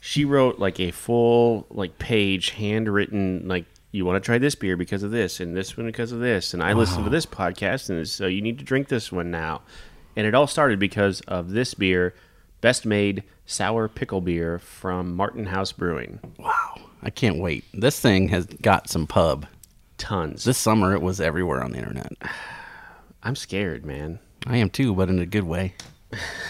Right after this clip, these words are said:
Speaker 3: I
Speaker 1: Have
Speaker 3: like
Speaker 1: you
Speaker 3: pickles.
Speaker 2: I love pickles.
Speaker 1: I love pickles.
Speaker 2: Oh, then it's probably gonna be great.
Speaker 1: And I love sour beer.
Speaker 3: I honestly love to drink the pickle juice after I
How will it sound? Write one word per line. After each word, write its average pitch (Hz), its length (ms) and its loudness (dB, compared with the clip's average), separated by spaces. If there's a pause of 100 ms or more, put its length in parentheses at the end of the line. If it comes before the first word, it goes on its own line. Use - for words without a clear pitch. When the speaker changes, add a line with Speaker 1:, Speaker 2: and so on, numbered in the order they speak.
(400)
Speaker 3:
I - 60 0
Speaker 1:
Have 110 80 6
Speaker 3:
like 123 100 8
Speaker 1:
you 139 60 0
Speaker 3:
pickles. - 500 0 (320)
Speaker 2:
I 120 160 6
love 113 420 10
pickles. 87 380 4
Speaker 1:
I 180 80 6
love 160 320 6
pickles. - 520 -6
Speaker 2:
Oh, 92 380 8 (100)
then 104 140 2
it's 120 120 0
probably 165 220 2
gonna 165 140 2
be 156 80 2
great. 139 340 0
Speaker 1:
And 117 140 6
I 113 80 6
love 113 260 6
sour 92 360 0
beer. 143 380 0 (360)
Speaker 3:
I 107 100 0
honestly 104 720 4
love 101 400 -2
to 98 80 2
drink 95 320 -2 (160)
the 95 80 -4
pickle 101 280 -2
juice 95 340 -6
after 101 640 -4
I - 20 -20